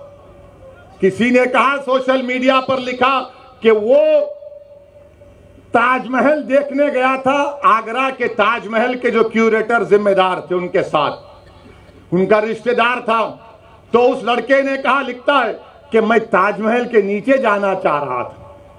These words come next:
तहखाने में। तो उसको डायरेक्टर ने कहा कि देखो सेलफोन की इजाजत नहीं है, सेलफोन रख दिए। फिर जब नीचे गए तो फिर check किया गया कि क्या सेलफोन है, नहीं था।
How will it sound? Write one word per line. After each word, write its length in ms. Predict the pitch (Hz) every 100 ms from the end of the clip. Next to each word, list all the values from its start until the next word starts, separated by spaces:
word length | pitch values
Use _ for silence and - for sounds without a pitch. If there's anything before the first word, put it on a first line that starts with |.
| - - -
तहखाने 540 | 180 - 160 165 165
में। 180 | 127 92 - - - - - - - - - -
तो 80 | 202
उसको 320 | 208 208 233
डायरेक्टर 500 | 196 202 240 - 247
ने 160 | 247 240
कहा 280 | 247 262 277
कि 200 | 277 247
देखो 580 | 247 254 294 254 - - - - -
सेलफोन 600 | 247 277 - 269 320 285
की 140 | 277
इजाजत 440 | 254 240 233 226 226
नहीं 100 | 233
है, 80 | 208
सेलफोन 600 | - 202 196 214 240 220
रख 60 | 226
दिए। 280 | 196 220 196 - - - - - - - - - -
फिर 180 | 240 262
जब 180 | 262 208
नीचे 540 | 233 285 277 285 269
गए 120 | 285
तो 140 | 269 262
फिर 260 | - 262
check 320 | 311 294 285 -
किया 200 | 262 254
गया 200 | 233 262
कि 140 | 254
क्या 160 | - 214
सेलफोन 640 | 185 196 214 - 220 240
है, 300 | 233 196 - - - - - - - 98
नहीं 300 | 165 226 254
था। 240 | 220 226